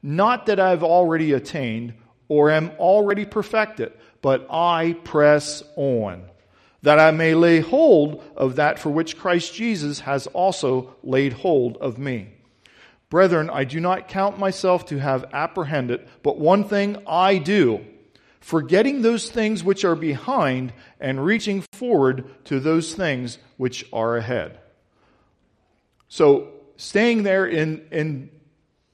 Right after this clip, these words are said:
in chapter eight, look at the differences between Ai and Jericho.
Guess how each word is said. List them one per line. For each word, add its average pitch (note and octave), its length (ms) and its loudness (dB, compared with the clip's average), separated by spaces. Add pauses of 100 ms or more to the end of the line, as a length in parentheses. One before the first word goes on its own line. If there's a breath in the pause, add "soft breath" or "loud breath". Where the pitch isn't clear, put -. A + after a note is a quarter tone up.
in D3+ 240 -6
chapter F#3 560 -4
eight, F3+ 360 2 (280 loud breath)
look F3 240 2
at D#4+ 80 -4
the A#3+ 100 -6
differences F3+ 680 -2
between D#3 600 -6
Ai E3+ 680 -2
and B2+ 220 -8
Jericho. B2 640 0